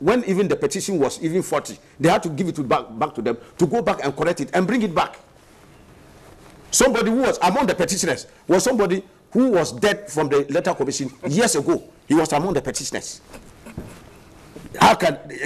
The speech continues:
uh, uh, Brett, can a dead man petition? His name was among the petitioners, which found its way to the presidency, for which the president acted. So when you have all these dubious circumstances, I mean, coming together to result in the removal of the chairperson of the Electoral Commission,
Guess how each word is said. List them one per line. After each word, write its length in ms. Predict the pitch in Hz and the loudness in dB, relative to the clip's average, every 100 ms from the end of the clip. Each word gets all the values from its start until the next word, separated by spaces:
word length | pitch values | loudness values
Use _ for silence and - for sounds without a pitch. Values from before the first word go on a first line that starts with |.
| 160 | 0
uh, 40 | 202 - | 0 0
uh, 220 | 160 - | -2 -2
Brett, 380 | 139 180 - - | 0 0 0 -2
can 180 | 151 151 | -2 0
a 140 | 143 | -2
dead 260 | 120 185 170 | 0 -2 0
man 160 | 151 | -2
petition? 420 | 143 - 247 - - - - - 392 - - - - - - | -2 -4 -6 -10 -14 -18 -20 -12 -12 -12 -20 -20 -20 -20 -4
His 240 | - 240 254 | 4 4 4
name 340 | 311 302 247 | -2 -2 -4
was 280 | 214 214 202 | 0 0 2
among 280 | 196 214 269 | 0 0 0
the 80 | 214 | 0
petitioners, 640 | 190 175 202 165 - - - - - - - | -2 -4 -4 -4 -6 -12 -20 -20 -20 -20 0
which 160 | 214 - | 0 2
found 220 | 214 208 | 2 2
its 120 | 180 | 2
way 100 | 170 | 0
to 80 | 165 | 0
the 100 | 135 | 0
presidency, 460 | 131 147 147 143 143 - | 0 0 0 -2 -8 -6
for 140 | - 151 | 0 0
which 140 | 196 | 2
the 80 | 143 | -2
president 360 | 151 135 143 | -2 -2 -4
acted. 220 | - - - - | -6 -12 -12 -4
So 160 | - 247 | 0 2
when 160 | 269 | 2
you 100 | 240 | 0
have 240 | 180 139 - | -2 -4 0
all 140 | 220 | 2
these 160 | 180 170 | 2 -4
dubious 400 | 107 156 160 180 | -6 -2 2 2
circumstances, 680 | 135 160 143 151 151 139 - _ - - - - - - | 0 -4 -2 -4 -4 -12 -16 _ -20 -20 -20 -20 -12 -2
I 80 | 131 | 0
mean, 160 | 170 | 0
coming 260 | 170 190 202 | 0 0 -2
together 340 | 139 139 120 - _ _ _ _ - - - | -2 -4 -4 -8 _ _ _ _ -20 -16 0
to 100 | 143 | 0
result 500 | 147 110 208 220 190 | 0 2 2 2 0
in 80 | 139 | 0
the 100 | 131 | 0
removal 440 | 127 170 185 165 | 0 -2 0 0
of 120 | 123 | -2
the 100 | 120 | -2
chairperson 500 | 117 - 175 135 143 | 0 0 0 -2 -4
of 80 | 117 | -4
the 60 | 95 | -4
Electoral 300 | 101 113 117 | -6 -6 -6
Commission, 340 | 82 - 87 | -8 -12 -16